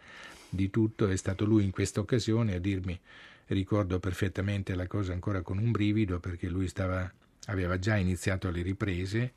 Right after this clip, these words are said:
era seduto nella, nella sua sedia, mi aveva chiesto di avvicinarmi, doveva dirmi qualcosa, mi ero chinato su di lui e lui, facendomi una carezza sulla testa, sui capelli, mi ha detto: "Questo film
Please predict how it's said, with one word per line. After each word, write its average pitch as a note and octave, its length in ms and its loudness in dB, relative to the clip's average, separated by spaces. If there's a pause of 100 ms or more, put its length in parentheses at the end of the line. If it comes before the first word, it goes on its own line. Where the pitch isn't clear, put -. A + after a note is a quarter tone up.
(400)
era F#2 340 2
seduto F#2 460 2
nella, F#2 440 -2
nella F#2+ 300 -2
sua G#2 180 0
sedia, G2+ 360 2
mi F2+ 100 -2
aveva F#2 180 -2
chiesto F#2+ 280 -2
di F#2+ 60 0
avvicinarmi, F#2+ 560 0
doveva F2 220 -2
dirmi F#2 280 0
qualcosa, G#2+ 560 0
mi F2+ 120 -4
ero F2 120 -4
chinato G2+ 420 -2
su A2+ 140 -4
di B2 80 2
lui A2 300 0
e F2+ 40 -2
lui, F#2 260 -2 (460)
facendomi G2 440 4
una F#2 160 0
carezza G2+ 460 0
sulla A2 260 -2
testa, F2 380 -2
sui F#2 160 -4
capelli, F2 420 -2
mi F2 100 -2
ha F2+ 100 -2
detto: F#2 280 -2
"Questo F#2+ 280 -2
film F2 340 -2